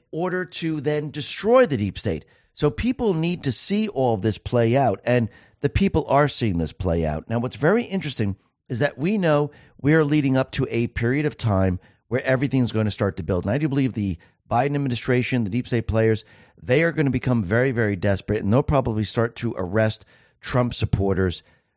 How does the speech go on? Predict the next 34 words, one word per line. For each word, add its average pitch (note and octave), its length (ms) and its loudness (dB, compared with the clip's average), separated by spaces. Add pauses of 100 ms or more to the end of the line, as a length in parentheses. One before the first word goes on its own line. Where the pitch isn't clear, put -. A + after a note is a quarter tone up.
(360)
even F#3+ 280 0
if E3+ 140 -2
they C#3+ 180 2
just, B2+ 340 -4
you C#3+ 100 -6
know, A2+ 120 2
blink G2+ 480 -2
the G#2 100 -2
wrong G2+ 320 2
way. F2+ 320 2 (500)
And A#2 160 0
I C3 80 2
do C3+ 140 0
believe B2 260 -2
that A2+ 200 2
is G2+ 120 -4
what's A2 160 -2
going G#2 220 0
to F2+ 100 -2
happen F#2+ 480 0 (240)
as G#2+ 180 0
time G#2+ 300 0
goes F#2 380 0
on. F2 320 2 (360)
So B2+ 200 2
you're B2+ 240 2
gonna F3+ 220 2
see E3+ 180 -2
them C3+ 220 2
come C#3 220 2
after C3 280 2
the F#2+ 100 -6
Trump B2 260 0
supporters F2+ 600 -4